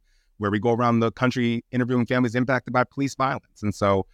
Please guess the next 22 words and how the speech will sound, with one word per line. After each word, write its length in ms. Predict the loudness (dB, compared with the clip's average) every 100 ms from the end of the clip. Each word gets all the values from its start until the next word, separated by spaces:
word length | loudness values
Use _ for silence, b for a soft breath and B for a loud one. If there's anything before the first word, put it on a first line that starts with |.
| _ _
you 60 | -2
know, 60 |
we 100 | 2
have 180 | 4 4
to 60 | 2
work 300 | 2 0 0
in 140 | -4
trauma 560 | -4 0 0 0 -2 -6
and 140 | -8 0
deal 200 | 2 2
in 80 |
social 360 | 0 0 2 0
justice 500 | 4 4 4 -2 -6
and 80 | 0
doing 220 | 2 2
so 180 | 0 -2
in 60 |
a 40 | -2
responsible 540 | -4 -2 -2 -4 -4
way. 320 | 2 4 6
And 100 | 2
so 280 | 0 0 0